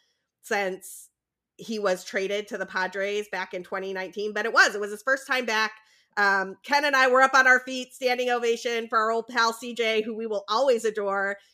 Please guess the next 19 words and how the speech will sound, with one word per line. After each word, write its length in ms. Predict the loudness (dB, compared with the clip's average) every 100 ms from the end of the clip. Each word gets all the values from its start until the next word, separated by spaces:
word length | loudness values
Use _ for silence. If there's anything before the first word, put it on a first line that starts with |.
| _ -6
'cause 220 | -6 -4
that 280 | -2 -2 -4
dude 300 | -6 -6 -4
was 160 | -6 -6
nails, 760 | -4 2 2 2 -4 -10 -16 _ _ _ -6
in 100 | -4
twenty 320 | -4 -2 -2
sixteen 460 | -6 -8 -6 -4
and 120 | -4 -4
twenty 260 | -6 -6
seventeen, 640 | -4 -4 -4 -8 -10 -8 -8
just 240 | -8 -2
so 180 | 0 0
good. 280 | 0 -2 -2
And 120 | -6
I'm 80 | -4
happy 340 | -4 -2 -4
that 140 | -6
he 500 | -6 -6 -2 0 0